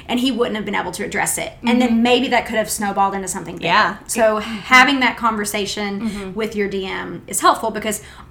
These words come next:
Speaker 1: every single one of my D Ms, and I have five games. Um,
Speaker 2: It's about to be six.
Speaker 1: it's about to be six.
Speaker 2: <gasps>
Speaker 1: Every one of those D Ms is my friend.
Speaker 2: Mm-hmm.
Speaker 1: Like, um, and so that's where you get into that rough territory of,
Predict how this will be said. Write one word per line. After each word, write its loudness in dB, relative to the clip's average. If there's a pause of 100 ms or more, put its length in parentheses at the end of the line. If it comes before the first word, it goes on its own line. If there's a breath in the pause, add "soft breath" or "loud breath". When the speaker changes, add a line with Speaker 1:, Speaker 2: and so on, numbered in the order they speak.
(140)
Speaker 1:
every 2
single 0
one 2
of -2
my 2
D -6
Ms, -4
and -6
I -6
have 2
five -2 (120)
games. -6
Um, 0
Speaker 2:
It's -6
about -6
to -20
be -10
six. -10
Speaker 1:
it's -6
about -2
to -10
be -6
six. -4
Speaker 2:
<gasps> -14 (200 loud breath)
Speaker 1:
Every 6
one 4
of -2
those -2
D -2
Ms 0 (240)
is 8
my 4
friend. -8
Speaker 2:
Mm-hmm. 2
Speaker 1:
Like, -2
um, 0 (500)
and 2
so 4 (240 loud breath)
that's 6
where 6
you 2
get 0
into -2
that 4
rough -2
territory -2
of, -6